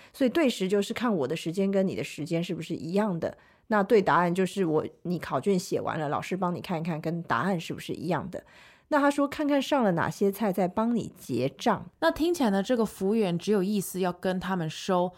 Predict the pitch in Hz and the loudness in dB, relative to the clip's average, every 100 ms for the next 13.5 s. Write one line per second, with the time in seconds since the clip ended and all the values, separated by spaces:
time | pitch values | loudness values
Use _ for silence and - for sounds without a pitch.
0 | - - 202 - 156 147 220 - - 240 | -14 -4 -4 -2 -6 -4 -4 -4 -4 0
1 | 254 175 156 - 208 - - - 214 190 | 0 0 -2 -4 -4 -4 -8 -2 4 4
2 | - 185 202 196 190 196 202 220 214 190 | 2 0 2 2 2 0 0 0 2 0
3 | - 208 165 151 - - 175 170 175 - | 0 0 0 -4 -8 -6 -4 -2 -4 -4
4 | 185 - - - - 220 185 - 170 170 | -2 -2 -8 -16 0 2 2 -2 -2 0
5 | 196 - - 262 311 320 202 262 233 180 | -2 -4 -2 2 4 2 2 0 2 0
6 | 208 - 226 185 190 196 - - _ - | 0 -2 0 0 0 -2 -4 -12 _ -6
7 | 175 - 277 269 262 - 214 208 208 220 | -4 2 4 4 0 -2 2 2 2 4
8 | 220 - - 247 214 214 196 202 196 202 | 2 0 -6 -4 -4 -4 0 4 4 4
9 | 254 269 208 170 - 294 302 - 294 311 | 2 2 2 0 0 2 2 2 2 4
10 | 311 311 190 202 202 - 180 202 247 226 | 4 4 4 2 0 2 4 4 4 4
11 | - 247 247 190 185 233 190 185 208 180 | 2 2 4 2 2 2 2 4 6 4
12 | 160 170 196 196 190 170 170 - 170 170 | 2 0 0 0 0 -2 -6 -4 -2 0
13 | 220 180 170 151 | 0 2 0 -4